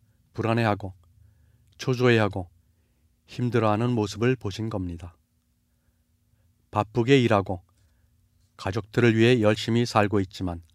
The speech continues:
몸과 마음이 피폐하기만 한 이들을 보시며 마음이 아프셨습니다.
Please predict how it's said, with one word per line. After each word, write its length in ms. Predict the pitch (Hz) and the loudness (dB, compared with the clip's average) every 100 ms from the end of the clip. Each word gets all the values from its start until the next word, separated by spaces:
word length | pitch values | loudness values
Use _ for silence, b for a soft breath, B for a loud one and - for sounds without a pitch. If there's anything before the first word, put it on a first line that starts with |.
| _ _ _ _ _ _ _ _ _ 110 | _ _ _ _ _ _ _ _ _ -2
몸과 460 | 117 120 131 127 | -2 4 4 6
마음이 400 | 120 104 110 120 - | 4 2 2 0 -2
피폐하기만 880 | - - - 113 107 104 101 98 98 b b b _ | -12 -14 -6 -4 -2 -4 -6 -6 -10 b b b _
한 260 | 127 139 135 | -4 -4 -6
이들을 540 | 123 110 120 120 123 120 | -8 -2 2 4 2 -4
보시며 460 | - 98 113 98 92 _ _ _ _ _ _ _ | -8 -8 -6 -8 -8 _ _ _ _ _ _ _
마음이 420 | 98 98 101 120 | -2 0 0 -2
아프셨습니다. 760 | 92 - 101 92 101 92 90 | -4 -6 -8 -8 -10 -10 -12